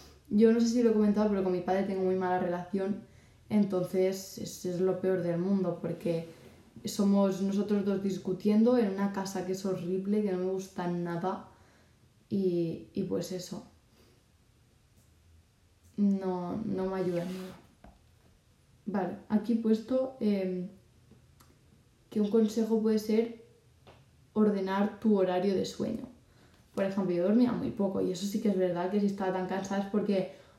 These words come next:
puede que no durmiera lo suficiente, ¿sabes? Pero yo ordenar mi horario de sueño como que, que no. Porque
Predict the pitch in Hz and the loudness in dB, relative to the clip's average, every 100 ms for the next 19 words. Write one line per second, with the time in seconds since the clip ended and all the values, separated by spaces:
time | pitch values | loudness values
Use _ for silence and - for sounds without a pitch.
0 | _ 202 196 196 202 - - - - - | _ -2 0 2 0 0 -6 -12 -14 -18
1 | _ _ _ _ - 214 214 220 214 196 | _ _ _ _ 2 4 8 8 6 4
2 | 185 180 190 170 208 214 180 170 180 175 | 0 0 -2 -2 2 2 2 -4 -4 -4
3 | 214 - - _ _ _ - _ _ _ | -4 -8 -20 _ _ _ -20 _ _ _
4 | _ - 220 208 196 190 - 196 196 233 | _ 6 6 8 4 2 -2 -2 6 6
5 | 214 - 208 202 196 208 208 196 196 190 | 6 2 -2 0 2 2 2 0 -2 -2
6 | 185 190 190 196 196 - 202 202 196 202 | -2 0 -2 -2 -6 -4 0 2 2 -2
7 | 208 196 180 175 175 165 170 165 165 165 | 0 -2 -2 -4 -4 -2 -2 -2 -4 -6
8 | 170 - _ _ _ _ - 185 - - | -8 -12 _ _ _ _ -8 -6 -6 -8
9 | - _ _ _ _ _ _ _ - 202 | -20 _ _ _ _ _ _ _ -4 -2
10 | 180 185 180 - - | 0 2 2 -2 -6